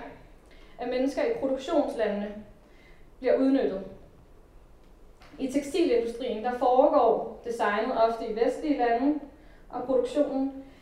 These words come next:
i det globale syd, og så bliver salget igen, det sker igen på det vestlige marked. Vi er fremmedgjort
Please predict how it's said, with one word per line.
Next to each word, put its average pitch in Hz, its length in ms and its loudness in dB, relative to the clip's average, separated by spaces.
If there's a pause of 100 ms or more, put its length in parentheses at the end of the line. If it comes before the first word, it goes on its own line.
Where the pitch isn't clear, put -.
(200)
i 254 300 -2 (120)
det 233 100 -4
globale 220 360 0
syd, 349 280 0 (880)
og 247 140 -8
så 262 140 -4
bliver 262 200 -2
salget 269 320 -4
igen, 233 320 -2 (420)
det 254 100 -12
sker - 240 -2
igen 220 380 -4 (360)
på 262 80 -10
det 220 120 -4
vestlige 214 300 -2
marked. 165 260 -8 (1300)
Vi 226 140 -10
er 262 60 -10 (140)
fremmedgjort 226 600 -8